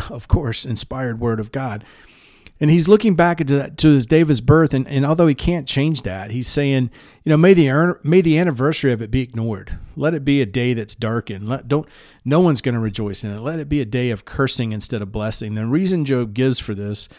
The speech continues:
is in verse ten, "Because I was born on that day, it produced me." So this is the point, this is the point of, of where his life is and how miserable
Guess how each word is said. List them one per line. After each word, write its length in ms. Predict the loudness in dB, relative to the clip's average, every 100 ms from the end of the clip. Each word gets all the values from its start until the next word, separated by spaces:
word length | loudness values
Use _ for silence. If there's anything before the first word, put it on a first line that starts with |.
| -20 -20 -20 _
is 160 | -2 0
in 120 | 0
verse 200 | -2 0
ten, 260 | 0 0 0
"Because 320 | -2 -2 -2
I 180 | -4 0
was 180 | 0 0
born 340 | 2 4 4
on 140 | 2
that 200 | -4 -6
day, 440 | -6 -4 -4 -8 -10
it 200 | -10 -8
produced 520 | -10 -8 -8 -6 -8
me." 280 | -14 -18 -20 -20 -20 -20 _
So 160 | -2 2
this 220 | 2 2
is 100 | 0
the 80 | 0
point, 440 | 2 4 0 -6 -16 -20 -20 -20 _
this 160 | -2 0
is 160 | -2
the 100 | -2
point 480 | 0 2 2 2 0
of, 180 | -4 -6
of 260 | -6 -6 -2
where 300 | 0 2 0
his 200 | -4 -4
life 380 | -4 -4 -2
is 340 | -4 -4 -8 -12
and 100 | -8
how 180 | -2 -2
miserable 760 | 0 0 0 -2 -2 -4